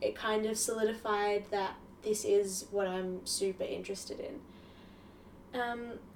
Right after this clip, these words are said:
but yeah, like, people, <laughs> I don't, I don't know, I don't know what it is, but, like, there seems to be this weird misconception.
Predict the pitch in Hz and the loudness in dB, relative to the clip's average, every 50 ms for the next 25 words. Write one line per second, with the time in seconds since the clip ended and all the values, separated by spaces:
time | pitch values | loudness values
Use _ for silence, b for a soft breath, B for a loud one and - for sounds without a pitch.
0 | - - - - - 247 254 254 254 269 262 214 180 185 185 190 - - - - | -16 -16 -14 -10 2 6 8 8 10 10 10 10 10 8 6 6 4 2 -10 -14
1 | - - 214 247 262 254 262 262 254 254 - 277 302 294 277 277 277 277 - 254 | -10 -2 2 4 8 12 12 12 12 12 12 12 12 12 12 8 4 4 4 2
2 | - - 269 269 - - B B B B B B B - - - 285 349 370 403 | 2 2 0 0 -2 -2 B B B B B B B 2 6 6 8 8 8 8
3 | 415 415 427 403 359 262 233 233 269 285 294 330 339 339 330 311 320 311 311 277 | 8 10 8 8 8 6 6 6 6 6 6 4 2 2 2 2 2 2 2 2
4 | 294 294 285 240 208 - - - - - - - - 233 240 - - 269 262 - | 4 6 6 4 4 2 -2 -4 -4 -2 -2 0 0 0 0 4 4 4 4 4
5 | - 254 254 269 269 - - 311 302 311 302 302 285 277 - 214 208 214 220 220 | 2 2 2 2 0 0 0 2 4 4 4 4 2 2 2 0 -2 0 0 -2
6 | 220 214 214 214 214 214 - - - - - - - - - 254 226 220 - - | -2 0 0 0 -2 -2 -2 -4 -4 -4 -4 -6 -10 -12 -10 -8 -6 -6 -4 -4
7 | - - - - - - - - - - | -6 -6 -8 -10 -8 -8 -8 -8 -10 -12